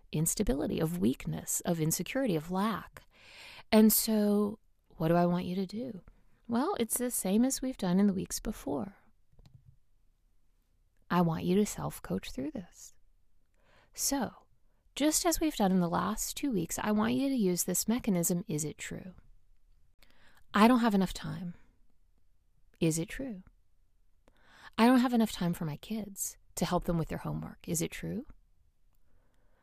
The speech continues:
I don't have enough time to meditate. I don't have enough time for that self-care stuff. Is it true? If the answer is yes, yes, I really want to have the time for those things, but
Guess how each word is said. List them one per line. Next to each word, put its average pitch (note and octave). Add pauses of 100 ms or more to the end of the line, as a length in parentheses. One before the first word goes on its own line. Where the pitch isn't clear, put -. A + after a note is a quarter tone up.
(240)
I F#3
don't G3+
have G3
enough F#3+
time F3
to E3+
meditate. F#3 (1300)
I F#3
don't F3+
have E3+
enough D3
time E3+
for E3
that -
self-care -
stuff. - (640)
Is A3+
it B3
true? F3 (1300)
If A#4
the A#4
answer B3
is F#3+
yes, - (200)
yes, A3+
I A#3
really D4+
want G#3
to A#3
have F#3+
the F3+
time F#3
for F3+
those D#3+
things, D#3+
but -